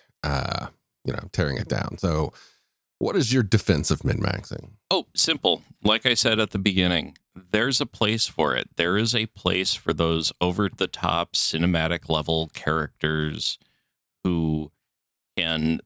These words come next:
Speaker 2: throw down at things that are beyond your normal achievable results. If you're just doing straight rolls, you're,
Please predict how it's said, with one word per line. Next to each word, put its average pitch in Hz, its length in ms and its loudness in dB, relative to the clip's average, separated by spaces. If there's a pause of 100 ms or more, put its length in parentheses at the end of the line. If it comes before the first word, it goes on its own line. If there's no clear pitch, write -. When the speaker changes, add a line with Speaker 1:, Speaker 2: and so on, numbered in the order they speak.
(120)
Speaker 2:
throw 95 460 -2
down 80 540 2 (160)
at 73 380 -2 (760)
things 117 300 4
that 104 140 4
are 92 140 4
beyond 85 1120 0 (460)
your 82 180 0
normal 82 760 0 (600)
achievable 80 880 -2
results. 76 800 -4 (240)
If 80 200 -6
you're 76 100 -2
just 78 340 -2
doing 78 300 0
straight 78 460 0
rolls, 73 560 0 (560)
you're, 90 340 2